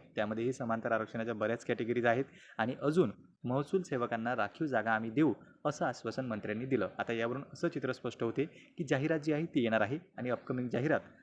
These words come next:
लवकरच आपल्याला दिसू शकते आणि त्याच जाहिरातीच्या दृष्टिकोनातून या ठिकाणी इथे त्यांनी निर्णय घेतला. डिटेल, डिटेलमध्ये जर आपण पाहायचा प्रयत्न केला तर महसूल सेवकांचा समावेश चतुर्थ श्रेणीमध्ये करून त्यांना मानधनाऐवजी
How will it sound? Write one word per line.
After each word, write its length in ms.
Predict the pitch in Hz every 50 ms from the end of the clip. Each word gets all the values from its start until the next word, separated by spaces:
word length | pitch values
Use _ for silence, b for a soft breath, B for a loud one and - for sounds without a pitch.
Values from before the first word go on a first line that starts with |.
| B _ 120
लवकरच 400 | 135 151 151 165 180 180 - 170
आपल्याला 300 | 160 - 123 135 151 139
दिसू 200 | 139 131 - 151
शकते 260 | - 131 - - 151
आणि 120 | 143 139 135
त्याच 340 | - - 151 170 175 - - 160 131
जाहिरातीच्या 500 | 120 107 120 120 123 120 - 131 143 139
दृष्टिकोनातून 640 | 123 117 98 - - 120 - - 143 147 - 117 101 B B B B B -
या 80 | 151 160
ठिकाणी 280 | 156 139 123 131 139 143
इथे 160 | 123 113 135
त्यांनी 260 | 123 107 110 135 165
निर्णय 340 | 175 165 165 147 131 117 101
घेतला. 240 | 92 95 - 104 101 - - - _ -
डिटेल, 300 | 127 123 135 180 170 160 - -
डिटेलमध्ये 460 | 120 123 131 - 175 170 160 156 156
जर 80 | 156 151
आपण 160 | 139 - 147
पाहायचा 300 | 139 135 127 123 120 131
प्रयत्न 280 | 127 117 117 - - 120
केला 180 | 113 120 143 180 - - - _ _ -
तर 80 | 170
महसूल 360 | 165 143 135 143 139 - 180 170
सेवकांचा 460 | - 151 135 131 - 127 120 120 131
समावेश 440 | - 123 117 127 135 120 98 - - b b b b b -
चतुर्थ 420 | 175 170 170 - 185 175 170 - 185
श्रेणीमध्ये 520 | 175 - 151 135 127 127 120 117 117 127 120
करून 320 | - - 113 120 135 156 - - _ _
त्यांना 280 | - 131 135 151 160 160
मानधनाऐवजी 800 | 151 127 120 120 113 110 117 120 - 107 110 110 131 131 113